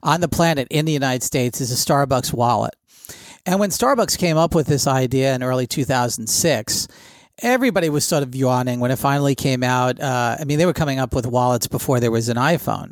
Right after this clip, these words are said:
I mean, it was, uh, an early product. Uh, by the time they finally came out with it,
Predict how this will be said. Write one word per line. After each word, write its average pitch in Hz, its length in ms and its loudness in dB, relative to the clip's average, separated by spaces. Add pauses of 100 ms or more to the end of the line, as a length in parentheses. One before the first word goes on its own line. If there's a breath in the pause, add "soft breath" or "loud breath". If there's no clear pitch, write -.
I 123 80 -10
mean, 117 200 -10
it 120 100 -6
was, 120 340 -6 (160)
uh, - 40 -8
an 120 340 -4
early 131 220 2
product. 135 460 -2 (440 loud breath)
Uh, 349 320 2
by 156 100 2
the 156 80 2
time 202 180 2
they 202 140 0
finally 156 380 0
came 123 240 -2
out 127 200 2
with 123 200 0
it, 117 120 0